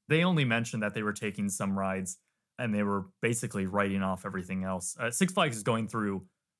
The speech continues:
pretty much a bankruptcy at the time. They were deep in financial debts. Um, they were not willing to repair the park and bring all their, their employees back. They had just decided to, to scrap the whole thing and try and negotiate out of their deal with the city and their,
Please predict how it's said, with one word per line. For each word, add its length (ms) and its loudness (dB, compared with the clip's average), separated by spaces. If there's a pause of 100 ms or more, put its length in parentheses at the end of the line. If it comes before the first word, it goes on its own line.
(160)
pretty 160 2
much 160 2
a 40 0
bankruptcy 540 -2
at 120 -4
the 60 -2
time. 400 0
They 280 -4
were 120 0
deep 320 -2
in 100 0
financial 480 -2
debts. 560 -4
Um, 400 -8
they 140 2
were 380 0 (560)
not 380 0
willing 520 2
to 640 0
repair 400 2
the 80 -2
park 480 2
and 200 -2
bring 260 0
all 120 4
their, 240 4
their 280 -4
employees 420 -2
back. 300 0
They 160 -4
had 100 -4
just 220 -6
decided 440 -2
to, 220 -2
to 140 -12
scrap 300 -4
the 80 -6
whole 180 -4
thing 260 -4
and 100 -2
try 200 0
and 80 -2
negotiate 540 -4
out 140 -2
of 60 -6
their 120 -4
deal 220 -2
with 140 -4
the 80 -10
city 320 -2
and 120 -10
their, 160 -12